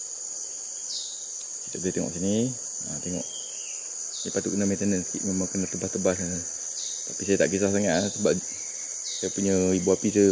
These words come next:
kuat. Takat-takat semut-semut ni tak masalah. Sebab saya pakai poly wire.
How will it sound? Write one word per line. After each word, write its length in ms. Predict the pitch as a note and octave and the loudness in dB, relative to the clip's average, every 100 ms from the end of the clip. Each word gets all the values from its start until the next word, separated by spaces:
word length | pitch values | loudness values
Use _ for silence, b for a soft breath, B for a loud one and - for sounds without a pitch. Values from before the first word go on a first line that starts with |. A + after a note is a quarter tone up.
| - | 8
kuat. 160 | F2 - - - - - - | 4 4 -6 -8 -8 -6 -6
Takat-takat 480 | F2+ F#2 - F2 G#2 | 2 4 4 4 2
semut-semut 320 | G2 G#2+ F#2 | 2 4 4
ni 80 | G#2+ | 4
tak 160 | D2+ | 2
masalah. 320 | - C2+ F2+ - - - - - - - - - - - - | 2 2 2 0 -6 -8 -8 -8 -8 -8 -8 -8 -8 -8 -6
Sebab 160 | - F2 | 0 4
saya 100 | G#2+ | 4
pakai 220 | G#2+ A#2 | 6 8
poly 240 | A2 A2+ A2 | 12 12 12
wire. 320 | A#2+ A2 | 12 12